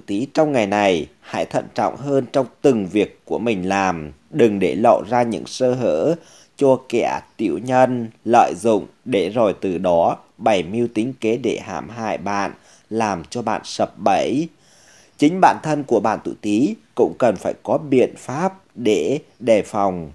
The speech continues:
mọi lúc mọi nơi. Ngày này đối với bạn tuổi Tý á, cũng đang gặp ngày có thương quan chiếu mệnh. Cái điều này khiến cho mọi chuyện của bạn tuổi Tý trong ngày hôm nay dường như có cái sự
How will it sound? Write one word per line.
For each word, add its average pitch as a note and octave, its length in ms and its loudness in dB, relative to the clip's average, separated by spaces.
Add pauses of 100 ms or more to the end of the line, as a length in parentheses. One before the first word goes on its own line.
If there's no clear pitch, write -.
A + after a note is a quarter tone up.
(160)
mọi G#2 320 0
lúc D3+ 380 -2
mọi G#2+ 300 0
nơi. A#2 540 4 (1300)
Ngày B2+ 160 2
này A#2+ 260 6
đối A2 200 6
với D#3+ 160 2
bạn D#3+ 200 4
tuổi G2 180 -2
Tý A#2 300 2
á, F#3+ 140 6 (260)
cũng B2+ 160 4
đang D#3 220 2
gặp A#2+ 200 4
ngày G2+ 240 0
có G2+ 180 -6
thương D3 340 0
quan C3+ 340 2
chiếu D#3 200 0
mệnh. D3 300 6 (360)
Cái G#2+ 200 -2
điều D3 240 2
này F#2+ 460 0 (340)
khiến B2+ 280 -2
cho F#3 140 2
mọi C3+ 420 4
chuyện A#2 260 0 (100)
của E2+ 120 -6
bạn A2 200 0
tuổi D2+ 160 -10
Tý A2 260 -8
trong C#3+ 180 2
ngày A2+ 140 0
hôm A#2 220 -8
nay A#2+ 480 0 (140)
dường G#2+ 360 0
như B2 380 4 (400)
có D3 120 2
cái D#3+ 140 -2
sự B2 420 0